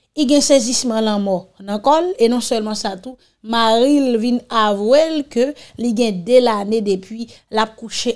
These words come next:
ansanm avèk vwazin. Fi a di: Cheri, m g on sekrè tou. M ap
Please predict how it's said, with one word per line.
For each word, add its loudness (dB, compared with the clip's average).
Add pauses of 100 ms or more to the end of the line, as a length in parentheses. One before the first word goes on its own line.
ansanm -6
avèk -8 (380)
vwazin. -4 (1700)
Fi 2
a 2
di: -4
Cheri, 0 (320)
m 0
g 6
on 2
sekrè -2
tou. -4
M -2
ap -12